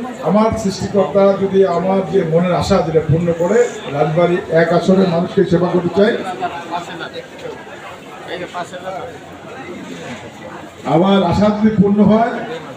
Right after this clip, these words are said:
আপনারা যদি আমাদেরকে দোয়া করে দেন, সমর্থন করে দেন, ভোট দেন, তাহলে রাজবাড়ী হিন্দুরা, রাজবাড়ির সনাতন ধর্মের ভাই বোনেরা সবচেয়ে নিরাপদ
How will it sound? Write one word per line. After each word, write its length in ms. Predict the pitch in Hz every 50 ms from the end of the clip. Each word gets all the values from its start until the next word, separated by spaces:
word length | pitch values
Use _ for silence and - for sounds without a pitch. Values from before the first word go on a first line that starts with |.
| - - - - - - - -
আপনারা 380 | - 160 - - 202 214 220 220
যদি 200 | 208 220 208 220
আমাদেরকে 380 | 214 214 214 214 214 214 226 226
দোয়া 240 | 175 180 202 208 208
করে 200 | 208 220 220 214
দেন, 200 | 226 233 233 226
সমর্থন 440 | - - 175 196 214 - - 233 214 -
করে 140 | 233 233 208
দেন, 220 | 190 240 226 214
ভোট 220 | 170 156 185 220 -
দেন, 180 | - 226 247 269 269 - - - 196 208 202 - 120 135 - 202 214 196 - - - 190 208 - 208 202 202 196 190 185 170 160 156 - - -
তাহলে 600 | - 156 170 190 202 220 226 233 233 240 233 233 233 240 - - - - - - - - - - - - - - - - - - 151 123
রাজবাড়ী 500 | 127 160 196 214 208 214 247 240 240 220
হিন্দুরা, 440 | 180 - 196 226 - 254 226 - - - - - - - - - - -
রাজবাড়ির 480 | 147 165 202 196 196 214 214 220 220 208
সনাতন 520 | - - 185 185 208 208 220 226 220 214 190 -
ধর্মের 400 | 160 180 196 220 226 220 220 208
ভাই 240 | - 160 165 202
বোনেরা 420 | 208 214 233 240 208 165 139 131 - - - - - - - - - 147 - - 185 190 180 175 180 185 175 175 165 151 - 185 185
সবচেয়ে 440 | 185 208 262 - - - - 269 247
নিরাপদ 320 | 214 214 214 208 202 196